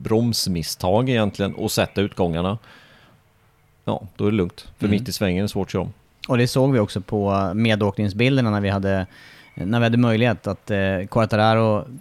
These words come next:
Speaker 2: tappade mark ut ur svängarna och, och kom inte tillräckligt nära in i sväng heller för
Speaker 1: Nej.
Speaker 2: att kunna attackera.
Speaker 1: Nej. Vilken kamera han hade då, den här helgen. Kul.
Speaker 2: Mm,
Speaker 1: Jag vill åka
Speaker 2: mycket.
Speaker 1: hela racet så.
Speaker 2: <laughs> Du tänker på Aleix Espargaro här, ja. Mm.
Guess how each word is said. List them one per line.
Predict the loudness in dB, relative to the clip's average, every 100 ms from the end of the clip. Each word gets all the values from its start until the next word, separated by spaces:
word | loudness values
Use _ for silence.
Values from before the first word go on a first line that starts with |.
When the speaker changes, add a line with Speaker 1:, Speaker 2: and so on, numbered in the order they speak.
| -6
Speaker 2:
tappade | -4 -2 -2 -2
mark | 0 0 0 0
ut | 0 -2
ur |
svängarna | 0 2 2 2 0 0 -2
och, | -2 -4
och | -2
kom | 0 0
inte | 0
tillräckligt | -2 -2 -2 -4 -4
nära | -2 0 0
in | -2 -2
i |
sväng | -2 -4 -2
heller | -2 -2
för | -2
Speaker 1:
Nej. | -2
Speaker 2:
att |
kunna | -4 -4 -4
attackera. | -8 -10 -8 -8 -10 -14 -20 -20 -20 -20 -16 -10
Speaker 1:
Nej. | -8 -10 -12
Vilken | -4 -2
kamera | 2 2 4 2
han | 0
hade | -2 -6
då, | -8 -10
den | -4 -2
här | -2
helgen. | -2 -8 -16 _ _ _ _ _ -4
Kul. | -2 -2 -10 -2
Speaker 2:
Mm, | 2 4 2 -2 -4
Speaker 1:
Jag | 2
vill | 2
åka | 4
Speaker 2:
mycket. | 4
Speaker 1:
hela | 4 4 2
racet | 0 -4
så. | -6 -8 -12
Speaker 2:
<laughs> | -4 -4 -4 -6 -8 -8 -4
Du | 0
tänker | 2 2
på | 2
Aleix | 2 2 -2
Espargaro | 0 2 2 0
här, | -2
ja. | -4 -8 _ 0
Mm. | 2 0